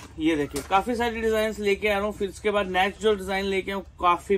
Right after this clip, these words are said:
बेहतरीन और खूबसूरत लेके आया हूँ, Silver zari के साथ sequence का टचअप आपको देखने को मिलेगा। ये जो चीजें दिखा रहा हूँ, ये बहुत ही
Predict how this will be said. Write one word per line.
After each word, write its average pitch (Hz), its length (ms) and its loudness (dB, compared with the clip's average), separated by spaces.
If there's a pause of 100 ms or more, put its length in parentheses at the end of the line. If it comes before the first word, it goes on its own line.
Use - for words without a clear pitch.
बेहतरीन 170 540 -2
और 180 120 0
खूबसूरत 170 600 -4
लेके 160 280 -4
आया 160 80 -4
हूँ, 156 80 -6 (1120)
Silver 175 400 0
zari 196 280 -2
के 196 160 -2
साथ 196 200 2 (720)
sequence 196 520 -4
का 208 120 -2
टचअप 196 440 -4
आपको 196 260 -2
देखने 185 340 -6
को 185 100 -6
मिलेगा। 185 460 -4 (460)
ये - 140 -8
जो 165 140 -4
चीजें 175 340 -8
दिखा 165 300 0
रहा 165 120 -2
हूँ, 214 160 -8 (100)
ये 160 180 -2 (120)
बहुत 156 440 -8
ही 190 80 -10